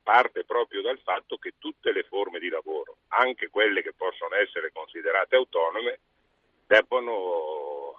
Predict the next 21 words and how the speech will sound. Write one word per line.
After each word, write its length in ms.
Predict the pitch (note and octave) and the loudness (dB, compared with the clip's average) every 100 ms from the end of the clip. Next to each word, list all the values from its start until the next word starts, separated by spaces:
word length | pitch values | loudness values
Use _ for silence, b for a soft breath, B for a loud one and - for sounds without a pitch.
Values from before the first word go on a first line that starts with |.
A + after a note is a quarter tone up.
| G2 | -2
avere 420 | F#2+ - G2 A2+ | 2 2 2 -2
diritti 580 | G#2 G#2 F2+ - - G#2+ | -4 -4 -6 -10 -12 -6
comuni 680 | G#2 G2 E2 G2 A2+ A#2 F2+ | -6 -6 -12 -12 -8 -6 -4
e 340 | E2 D2 D#2 | -4 -4 -4
ele-, 160 | D#2 - | -6 -6
elementi 640 | F#2 F2+ F#2+ G#2 A2 G#2 | -2 0 2 2 2 0
di 140 | F2+ B2 | -6 -2
fondo 400 | - F2+ F2+ - | 2 2 2 -4
che 120 | F#2+ | -6
siano 300 | - F2 G2 | -8 -4 -2
garantiti 480 | F2+ D#2 - E2+ D2+ | -2 -4 -6 -12 -10
a 40 | |
tutti, 360 | - A2+ - - | -6 -6 -8 -2
dall'equa 880 | F#2+ F2 F#2 F#2+ - E2 D#2 D2+ C#2+ _ _ _ _ - | 2 4 4 4 4 4 4 2 -2 _ _ _ _ -2
retribuzione 1000 | D#2+ E2+ E2 E2 G2 - A#2+ C#3+ C3 E2+ D#2 D2 D2 C#2+ C#2+ D#2 | 0 0 -4 -6 -6 0 2 4 2 0 0 -2 -4 -4 2 4
alla 140 | F2 | 4
malattia, 640 | E2+ E2 E2+ - B2+ A#2+ F#2 D#2+ D2+ D2 C#2+ C#2+ C#2+ C2+ C#2+ | 4 2 0 -4 -2 0 0 -2 -4 -6 -6 -8 -8 -8 -8
agli 160 | E2+ F2 | -8 -10
infortuni, 760 | E2+ E2+ - - C#3 A2 D#2+ | -8 -6 -6 -6 -4 -4 -4
alle 220 | D#2 E2 - | -4 -4 2
ferie, 560 | A#2+ B2+ F#2+ E2 D#2 | 6 6 4 -2 -10